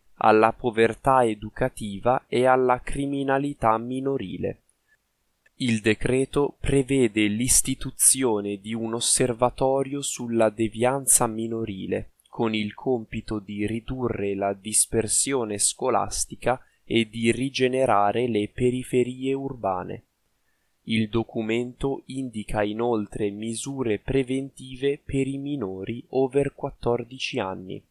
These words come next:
Il questore potrà imporre restrizioni nell'uso dei cellulari per prevenire atti di violenza e reati su piattaforme digitali.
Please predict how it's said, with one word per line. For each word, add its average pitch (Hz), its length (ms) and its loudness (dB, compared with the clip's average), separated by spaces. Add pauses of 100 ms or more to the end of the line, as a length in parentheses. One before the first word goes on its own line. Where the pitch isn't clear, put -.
(320)
Il 113 240 -2
questore 127 880 0
potrà 135 440 6
imporre 127 760 0
restrizioni 113 1300 4
nell'uso 131 760 -2
dei 123 220 0
cellulari 107 920 -2 (240)
per 110 240 2
prevenire 117 840 2
atti 113 420 -4
di 110 160 -6
violenza 110 920 0
e 127 200 0
reati 101 640 -2
su - 260 -6
piattaforme 117 1000 -2
digitali. 98 800 -6